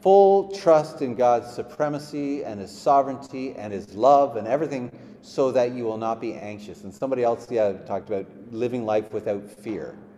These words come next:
right? I, I, I thought, for myself, I thought, I would like to have political savvy.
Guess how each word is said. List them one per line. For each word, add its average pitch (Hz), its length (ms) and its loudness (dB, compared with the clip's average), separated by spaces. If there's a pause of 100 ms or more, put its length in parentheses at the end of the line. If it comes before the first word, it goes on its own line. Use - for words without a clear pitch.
(300)
right? 90 240 -14 (4000)
I, 190 200 2
I, 143 360 -2
I 151 60 4
thought, 139 260 4 (880)
for 131 80 -12
myself, 120 380 -2
I 117 80 -2
thought, 113 300 -4 (1500)
I 127 100 2
would 131 300 2
like 120 300 4
to 123 80 -2
have 113 220 -2
political 110 460 -2
savvy. 85 500 -6